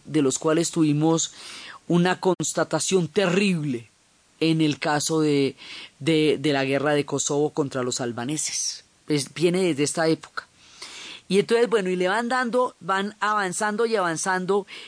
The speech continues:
Ya Bayaceto va a acabar con los, con los imperios, ya con otros reinos de los Balcanes. Y así, poco a poco, se van haciendo con un montón de control.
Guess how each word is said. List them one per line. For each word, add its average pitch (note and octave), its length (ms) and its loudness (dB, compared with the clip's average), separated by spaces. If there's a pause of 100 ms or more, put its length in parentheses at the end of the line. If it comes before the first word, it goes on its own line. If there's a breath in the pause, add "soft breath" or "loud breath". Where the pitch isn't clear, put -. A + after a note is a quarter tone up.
(120 loud breath)
Ya F#3 240 0
Bayaceto F#3 920 0 (400 loud breath)
va F3 360 0
a - 20 2
acabar D#3+ 500 0
con F3+ 220 0
los, D#3+ 260 2
con D#3+ 220 -2
los D#3 180 -2
imperios, E3 800 2 (380 loud breath)
ya E3+ 240 -2
con F3+ 140 2
otros E3+ 260 0
reinos F3 340 2
de E3+ 80 2
los C#3+ 160 2
Balcanes. F3+ 800 -2 (800 loud breath)
Y F#3 140 0
así, G#3+ 400 -2 (260)
poco G3 320 0
a F#3+ 60 0
poco, F#3 460 -2
se D#3 180 0
van C#3+ 160 2
haciendo E3 440 -2
con C#3+ 180 -2
un C#3 80 -2
montón D#3 440 0
de D#3+ 120 -2
control. C3+ 600 0